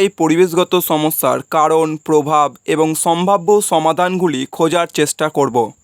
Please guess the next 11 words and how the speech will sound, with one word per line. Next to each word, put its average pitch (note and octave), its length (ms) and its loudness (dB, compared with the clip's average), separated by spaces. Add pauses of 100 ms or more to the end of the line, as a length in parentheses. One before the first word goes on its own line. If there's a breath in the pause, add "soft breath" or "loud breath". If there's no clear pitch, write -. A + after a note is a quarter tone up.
(100)
পরিবেশ G#3+ 340 2 (100)
সংরক্ষণের G3+ 640 0
উপর G3+ 180 0 (120)
আরও F3+ 120 0 (120)
কন্টেন্টের F3+ 560 0
জন্য E3 160 2 (180)
সাবস্ক্রাইব F3+ 540 -2
করতে F3+ 220 0 (100)
ভুলবেন D3+ 360 2
না। A#2 60 -4 (220)
একসাথে G3 340 -2